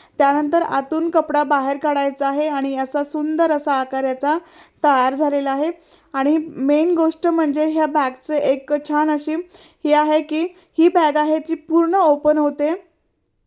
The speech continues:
कारण की चेन आपण शेवटपर्यंत लावलेली आहे, बेसपर्यंत आपण याची चेन लावलेली आहे, त्यामुळे ही बॅ-, बॅग जी आहे ती पूर्ण ओपन होते. तुम्हाला कोणताही कपडा किंवा कोणतीही वस्तू काढायची असेल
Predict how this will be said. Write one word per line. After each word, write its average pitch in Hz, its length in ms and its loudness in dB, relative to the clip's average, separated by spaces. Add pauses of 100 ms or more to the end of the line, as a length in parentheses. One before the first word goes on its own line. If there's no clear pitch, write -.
(600)
कारण 302 220 0
की 330 100 2
चेन 320 300 2
आपण 349 260 0
शेवटपर्यंत 320 840 2
लावलेली 277 460 0
आहे, 277 240 0
बेसपर्यंत 285 640 0
आपण 294 260 -2
याची 277 200 -6
चेन 277 320 -2
लावलेली 277 480 -2 (340)
आहे, 269 220 0
त्यामुळे 311 420 0
ही 330 100 2
बॅ-, 277 340 -2
बॅग 262 260 -2
जी 254 140 -6
आहे 302 100 0
ती 311 100 -8
पूर्ण 311 380 -2
ओपन 302 420 0
होते. 269 420 0 (300)
तुम्हाला 302 300 2
कोणताही 320 520 0
कपडा 302 340 -2
किंवा 294 220 -2
कोणतीही 320 420 2
वस्तू 311 360 0
काढायची 294 420 -2
असेल 277 340 -2